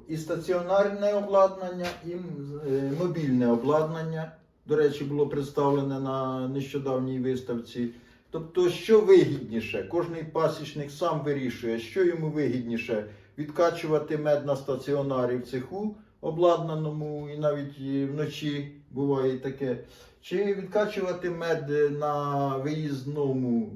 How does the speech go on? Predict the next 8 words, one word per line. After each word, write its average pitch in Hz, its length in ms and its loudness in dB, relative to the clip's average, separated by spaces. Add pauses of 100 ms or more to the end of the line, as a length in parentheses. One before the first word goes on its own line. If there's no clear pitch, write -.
(120)
е, 110 600 -8
точку, 185 680 -4 (240)
так 143 180 -6
би 151 80 -6
мовити, 151 180 -4
на 156 80 0
кочівлі. 113 680 -2 (580)
Е, 123 480 0